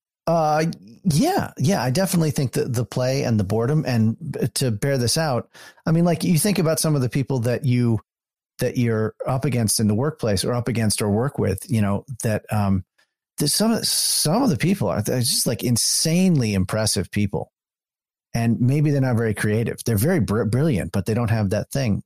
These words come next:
We have a family friend, family friends who moved out to Seattle, and, uh, you know, they're just surrounded by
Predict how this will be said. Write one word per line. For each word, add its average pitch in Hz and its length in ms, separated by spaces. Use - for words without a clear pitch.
We 143 200
have 135 260
a 120 80
family 127 340
friend, 117 400
family 131 180
friends 120 240
who 127 60
moved 123 260
out 113 140
to - 80
Seattle, 117 580
and, 110 400
uh, 101 480
you 139 100
know, 101 260
they're 120 140
just 110 240
surrounded 113 480
by 98 480